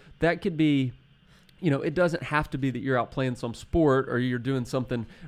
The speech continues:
really intense all the time. It could just be giving yourself the freedom to, uh, not feel like you've gotta be in the gym six days a week,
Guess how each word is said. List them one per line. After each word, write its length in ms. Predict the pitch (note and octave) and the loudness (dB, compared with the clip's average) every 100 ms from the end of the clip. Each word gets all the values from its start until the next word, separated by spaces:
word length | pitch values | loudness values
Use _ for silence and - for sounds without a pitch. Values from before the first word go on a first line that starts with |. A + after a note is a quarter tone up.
| - | -4
really 340 | C#3 C#3 B2+ | 0 0 0
intense 420 | A2+ - C#3+ C#3+ | -2 -4 -6 -2
all 120 | B2+ | -4
the 80 | A#2 | -2
time. 260 | B2 A#2+ A2+ | -4 -4 -4
It 200 | C3+ C3+ | -6 -8
could 220 | - D#3+ | -4 -4
just 260 | C#3+ D#3+ - | -2 -6 -4
be 140 | C#3+ | -4
giving 300 | B2 C3 B2+ | -4 -4 -4
yourself 340 | B2 A#2 B2 - | -4 -2 -4 -4
the 80 | A#2 | -10
freedom 420 | - C3 B2 A#2+ | -6 -4 -2 -4
to, 440 | - B2+ B2 A#2 A2 - - - | -6 -6 -4 -4 -8 -18 -20 -8
uh, 240 | B2+ A#2+ - | -2 -2 -2
not 320 | B2+ B2+ - | -2 -2 -2
feel 140 | C#3 | -2
like 180 | B2+ A#2+ | -2 -4
you've 100 | B2+ | -6
gotta 220 | - B2 | -4 -2
be 140 | A#2 B2+ | -2 -4
in 80 | A#2+ | -4
the 80 | |
gym 260 | A2+ C3 B2 | -4 -2 -2
six 300 | - D3+ - | -6 -12 -6
days 200 | B2+ A#2 | -6 -6
a 60 | G#2+ | -2
week, 480 | C3+ F#3 C#3+ - | 0 2 0 -6